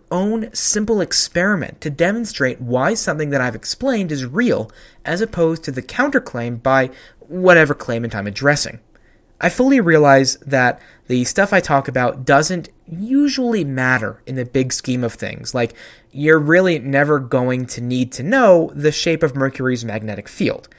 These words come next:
Okay, fine. But my hope is that the methods of analyzing claims can help you in your own life when confronted by something that really does matter and really could have a big effect on your life.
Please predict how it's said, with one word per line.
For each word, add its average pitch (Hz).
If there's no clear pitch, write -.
Okay, -
fine. -
But 156
my 156
hope 175
is 151
that 151
the 131
methods 196
of 156
analyzing 175
claims 120
can 147
help 269
you 123
in 139
your 139
own 180
life 120
when 131
confronted 220
by 156
something 156
that 139
really 254
does 151
matter 90
and 143
really 190
could 214
have 202
a 175
big 131
effect 117
on 104
your 107
life. 135